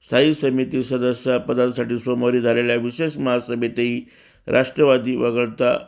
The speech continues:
उर्वरित सर्वच पक्षांनी महिला सदस्यावरच विश्वास दाखवला. सोळा सदस्य, स्थायी, सदस्यीय स्थायी समितीमध्ये तब्बल अकरा महिलांना संधा-, संधी मिळालेली आहे.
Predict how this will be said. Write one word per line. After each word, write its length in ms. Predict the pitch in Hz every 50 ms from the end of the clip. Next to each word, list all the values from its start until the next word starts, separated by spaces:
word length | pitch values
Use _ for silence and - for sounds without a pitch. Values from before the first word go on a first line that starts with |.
| - _
उर्वरित 420 | - 120 123 123 127 127 123 123 120
सर्वच 380 | 117 - - 127 127 139 143
पक्षांनी 840 | 135 - - - 127 - - - 131 120 117 120 123 123 123 123 - - - _ _ _ _ _ _ _ _ _ _ _ _ _ _ _ _ _ _ _ _ _ _ _ _ _ -
महिला 480 | - 147 120 123 123 120 131 139 127 151
सदस्यावरच 640 | - - 127 123 123 110 - 131 120 123 127 131 127 -
विश्वास 440 | 123 123 120 117 - 127 120 117 117
दाखवला. 640 | 113 120 117 117 - - 131 131 123 117 117 -
सोळा 360 | 117 - - 131 131 135 139 147
सदस्य, 920 | 143 139 127 123 123 123 117 - - 131 123 120 123 123 123 120 120 120 - - - -
स्थायी, 540 | - - - 123 123 123 127 135 135 131 - - _ _ _ _ _ _ _ -
सदस्यीय 480 | 135 143 151 151 156 151 151 147 139 139
स्थायी 300 | 127 139 131 131 135 123
समितीमध्ये 1200 | 135 131 127 127 120 - 127 127 123 123 120 - - - _ _ _ - 120 123 120 113 123 120 117 - -
तब्बल 360 | 117 117 113 113 123 117 - - - - _ _ _ _ _ _ _ _ _
अकरा 460 | - 120 - - - - 139 139 139 139
महिलांना 480 | 131 135 127 120 123 120 123 123 120
संधा-, 640 | 113 - 123 120 127 127 131 135 139 - - - -
संधी 340 | - - 135 131 139 147 151
मिळालेली 520 | 143 139 131 123 120 117 113 117 117 120
आहे. 460 | 117 - 127 127 135 131 120 110 107